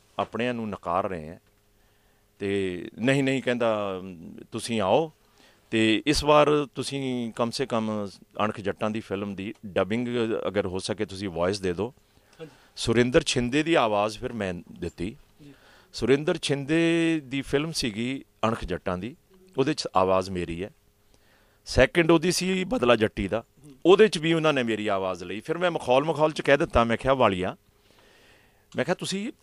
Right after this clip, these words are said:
Speaker 1: ਰੋਲ ਰਾਲ ਨਹੀਂ ਹੈ, ਤੁਸੀਂ, ਤੁਹਾਡੇ ਕੋਲ," ਕਹਿੰਦੇ, "ਜੀ ਤੁਸੀਂ ਕਰਦੇ ਹੀ ਨਹੀਂ ਹੈਗੇ, ਕਰੋ ਤਾਂ ਅਗਲਾ ਤੁਹਾਤੋਂ ਕਰਾਉਂਦੇ ਆ।"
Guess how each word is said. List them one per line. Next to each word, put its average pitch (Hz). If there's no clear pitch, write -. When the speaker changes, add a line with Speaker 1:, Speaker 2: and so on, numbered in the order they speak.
Speaker 1:
ਰੋਲ 110
ਰਾਲ 151
ਨਹੀਂ 131
ਹੈ, 127
ਤੁਸੀਂ, 180
ਤੁਹਾਡੇ 131
ਕੋਲ," 156
ਕਹਿੰਦੇ, 123
"ਜੀ 139
ਤੁਸੀਂ 147
ਕਰਦੇ 135
ਹੀ 147
ਨਹੀਂ 156
ਹੈਗੇ, 151
ਕਰੋ 127
ਤਾਂ 147
ਅਗਲਾ 123
ਤੁਹਾਤੋਂ 107
ਕਰਾਉਂਦੇ 117
ਆ।" 123